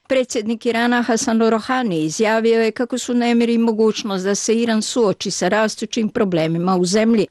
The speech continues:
Nakon sastanka sa parlamentarnim liderima upozorio je da se ne radi samo o ekonomskim razlozima,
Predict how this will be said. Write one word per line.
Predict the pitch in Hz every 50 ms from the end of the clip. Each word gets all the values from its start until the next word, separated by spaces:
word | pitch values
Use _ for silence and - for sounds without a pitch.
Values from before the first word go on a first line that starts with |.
| _ _
Nakon | - 208 190 - 202 165
sastanka | 147 - - 196 214 - - 220 208 - 220
sa | 202 - 226
parlamentarnim | 220 - - 220 214 214 220 214 208 208 208 - 214 202 208 208 208 202 202 202
liderima | 196 196 214 226 220 226 208 185 175 170 165
upozorio | 156 151 - - 180 160 151 - 180 190 208 214 220 220 220 214 214
je | 214
da | 202 202 214
se | 202 - - 233
ne | 214 214 214 226
radi | 226 233 202 220 226
samo | - - 233 220 214 220 220
o | 214 214
ekonomskim | 226 240 233 - - 190 185 160 160 - - - 175 185
razlozima, | 185 208 226 240 233 254 240 196 170 208 185 175 160